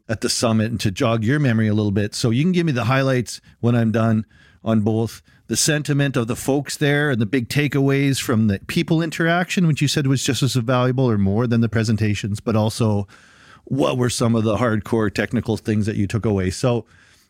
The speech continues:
we're talking about folks like Gra-, Gabe Brown capitalizing on soil health, Elston Solberg connecting the crop management thoughts, Marcus Brayton,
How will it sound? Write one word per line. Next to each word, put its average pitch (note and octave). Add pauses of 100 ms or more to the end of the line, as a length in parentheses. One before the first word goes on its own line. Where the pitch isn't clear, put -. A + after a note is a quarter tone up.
(600)
we're D3+
talking D3+
about A#2+
folks -
like A#2+
Gra-, B2 (220)
Gabe B2
Brown A2 (260)
capitalizing A2+
on G#2
soil A2+
health, F#2+ (400)
Elston C3+
Solberg A2
connecting A#2+
the G#2+
crop B2
management G#2+ (120)
thoughts, G2+ (280)
Marcus B2
Brayton, A#2+